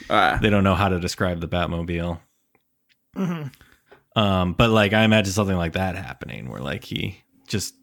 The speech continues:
Speaker 2: breaks and, like, goes between them as they drive right past him, and they're like, "Where is he? We don't have eyes on him." It's pretty cool.
Speaker 1: So the cart goes black.
Speaker 2: Yeah. Oh, that could, it could, it could have, like, some sort of, like, uh, active camouflage or something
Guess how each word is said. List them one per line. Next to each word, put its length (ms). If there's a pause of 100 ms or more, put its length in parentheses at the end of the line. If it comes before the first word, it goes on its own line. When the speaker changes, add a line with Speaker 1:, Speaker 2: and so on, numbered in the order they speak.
Speaker 2:
breaks 380
and, 100
like, 200
goes 280
between 560
them 200
as 140
they 140
drive 280
right 180
past 360
him, 160
and 100
they're 100
like, 200
"Where 180
is 160
he? 60
We 100
don't 160
have 140
eyes 280
on 180
him." 180 (600)
It's 80
pretty 220
cool. 280 (540)
Speaker 1:
So 160
the 100
cart 280
goes 200
black. 460 (800)
Speaker 2:
Yeah. 340 (800)
Oh, 80
that 200
could, 320
it 120
could, 200
it 140
could 100
have, 180
like, 200
some 160
sort 160
of, 120
like, 360 (1160)
uh, 260
active 400
camouflage 760
or 100
something 460